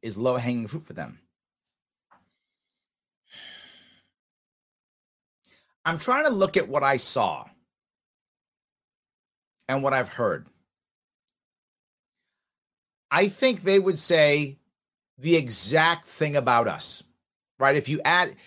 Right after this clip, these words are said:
if this was a socialist group right now, and the socialist guy was, or gal was talking about libertarians, I think one of their chats would say this, would say, "Those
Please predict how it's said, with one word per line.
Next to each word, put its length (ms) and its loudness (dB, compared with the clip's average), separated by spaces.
if 180 0
this 200 -2
was 160 0
a 200 2
socialist 540 2
group 220 -4
right 180 2
now, 360 0
and 160 0
the 80 0
socialist 720 2
guy 360 4
was, 240 -4
or 180 -2
gal 400 2
was 120 -6
talking 380 -4
about 380 0
libertarians, 760 -4
I 180 6
think 340 -2
one 140 4
of 80 4
their 160 4
chats 520 -2
would 200 -8
say 220 2
this, 320 -6
would 100 -6
say, 220 2
"Those 500 -2